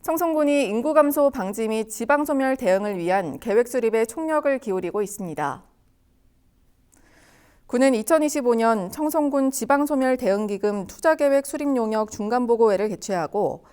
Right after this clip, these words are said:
사업 보고, 투자 사업 개선 및 보완 방안 등 기금 확보를 위해 심도 있는 논의를 진행했습니다. 또 청송 여성 교정시설 유치를 통한 정주 인구 증대 방안,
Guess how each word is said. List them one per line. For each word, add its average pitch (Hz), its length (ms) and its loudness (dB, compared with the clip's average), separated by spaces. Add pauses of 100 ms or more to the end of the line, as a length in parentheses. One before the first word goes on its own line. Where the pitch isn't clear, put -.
(160)
사업 269 380 2
보고, 170 520 -4
투자 294 280 2
사업 254 260 2
개선 185 380 -6
및 233 240 -6
보완 208 320 0
방안 180 380 -6
등 170 280 -4 (400)
기금 285 300 2
확보를 269 400 4
위해 214 240 2
심도 302 360 -2
있는 226 280 -2
논의를 170 360 -4
진행했습니다. 180 920 -8 (840)
또 247 140 2
청송 311 480 2
여성 269 320 4
교정시설 254 640 0
유치를 240 340 -2
통한 214 360 -4
정주 214 440 -4
인구 196 380 -4
증대 196 380 -4
방안, 170 400 -6